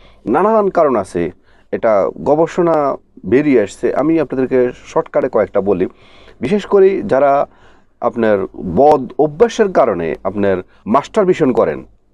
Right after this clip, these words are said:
মাস্টারবেশনটা অত্যন্ত ক্ষতিকর। মাস্টারবেশনটা হচ্ছে যে এমন, যদি একদম বাংলা ভাষা আপনাদেরকে বলতে যাই তাহলে হলো,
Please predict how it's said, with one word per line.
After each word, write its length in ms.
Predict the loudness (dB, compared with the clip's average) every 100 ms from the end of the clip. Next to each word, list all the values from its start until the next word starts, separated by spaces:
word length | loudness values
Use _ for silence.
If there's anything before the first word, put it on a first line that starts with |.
| -8
মাস্টারবেশনটা 800 | -6 -4 -2 -2 -2 -2 2 2
অত্যন্ত 460 | 0 -2 -4 0
ক্ষতিকর। 560 | -2 -2 -4 0 0 0 -4
মাস্টারবেশনটা 560 | -6 -4 -4 -2 -2
হচ্ছে 260 | -2 -4 -2
যে 80 | 0
এমন, 260 | 2 0 -2 -12 -20 -20 -20 -14 -4
যদি 300 | 0 0 0
একদম 340 | -2 0 -2
বাংলা 240 | 0 0 0
ভাষা 200 | 0 -2
আপনাদেরকে 300 | -2 0 0
বলতে 300 | 0 0 0
যাই 100 | 0
তাহলে 280 | -2 -2 0
হলো, 280 | 0 0